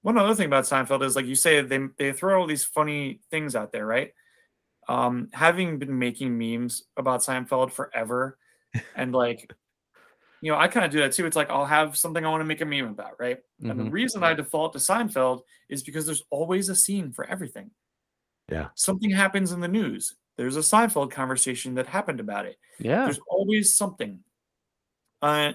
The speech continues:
Speaker 1: and, um, what I take from this is, I think that's why they stopped at nine seasons,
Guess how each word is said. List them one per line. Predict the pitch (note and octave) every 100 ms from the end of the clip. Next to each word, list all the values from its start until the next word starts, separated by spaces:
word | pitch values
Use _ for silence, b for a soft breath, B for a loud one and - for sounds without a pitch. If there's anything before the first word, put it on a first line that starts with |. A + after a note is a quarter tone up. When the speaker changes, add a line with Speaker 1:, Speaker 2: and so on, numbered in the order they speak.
| -
Speaker 1:
and, | D#3 D#3
um, | D3+ D3
what | D3+
I | E3+
take | E3+ A3+
from | - D#3+
this | G3+ G#3+
is, | D#3 D3 C#3+ - b b b b
I | C3+
think | A#3+
that's | C#4+ -
why | F3 F3+
they | F#3+ F3
stopped | D3+ - - D#3+ F3 - - - _ _ _ _ _ _ -
at | C#3
nine | C3 C#3 C3+ B2+
seasons, | B2 D3+ F#3+ C3+ A2 G#2+